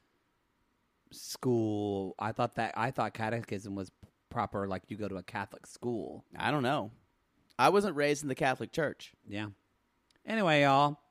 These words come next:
Speaker 1: Sunday school. Who knew? Fuckboy Island, y'all. Season one, episode five. There's something about Nakia. That's why I sang that song.
Speaker 2: Is there? <laughs>
Speaker 1: But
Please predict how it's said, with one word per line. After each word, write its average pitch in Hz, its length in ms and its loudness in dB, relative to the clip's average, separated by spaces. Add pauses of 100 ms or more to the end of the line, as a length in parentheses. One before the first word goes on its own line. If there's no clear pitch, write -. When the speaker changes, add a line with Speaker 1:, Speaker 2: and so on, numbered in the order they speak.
(160)
Speaker 1:
Sunday 269 440 2
school. 170 480 2 (240)
Who 180 260 6
knew? 120 400 6 (560)
Fuckboy 208 480 8
Island, 147 480 8
y'all. 110 340 8
Season 175 460 2
one, 143 240 6
episode 127 400 2
five. 120 380 4
There's 127 180 2
something 185 400 4
about 135 300 6
Nakia. 120 500 0
That's 110 180 -6
why 127 180 2
I - 20 2
sang 117 220 0
that 113 140 0
song. 190 140 4
Speaker 2:
Is 453 220 4 (760)
there? 262 120 8
<laughs> - 80 0 (1120)
Speaker 1:
But 156 280 10